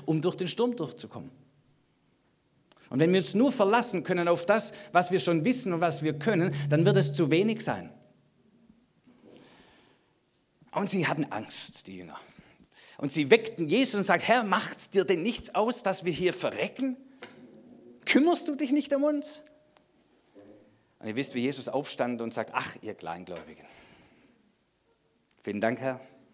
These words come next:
Ja, haben wir's mal wieder klar gehört? "Ach, ihr Kleingläubigen." Und er stillte den Sturm. Und so lieben wir's ja, gell? Wir beten und der Herr spricht und alles ist wieder gut.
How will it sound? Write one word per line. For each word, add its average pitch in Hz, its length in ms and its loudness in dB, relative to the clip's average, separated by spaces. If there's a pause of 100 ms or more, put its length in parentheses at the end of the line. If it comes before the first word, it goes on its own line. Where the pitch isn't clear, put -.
(720)
Ja, - 160 -18 (1080)
haben 107 100 -2
wir's 123 140 -4
mal 110 180 -2
wieder 123 160 0
klar 110 220 0
gehört? 127 420 -2 (220)
"Ach, 139 180 0
ihr 123 140 -2
Kleingläubigen." 87 760 -6 (2250)
Und 110 80 -6
er 104 60 -2
stillte 139 280 -4
den 113 140 -2
Sturm. 135 480 -4 (560)
Und 151 140 -6
so 135 80 0
lieben 113 280 -6
wir's 101 220 -8
ja, 73 140 -14 (180)
gell? 90 180 -18 (500)
Wir 190 100 -12
beten 175 420 -4 (1900)
und 101 100 -18
der 101 100 -4
Herr 110 60 -2
spricht - 680 -8
und 117 120 -10
alles 110 240 -6
ist 104 140 -8
wieder 95 140 -10
gut. 76 180 -18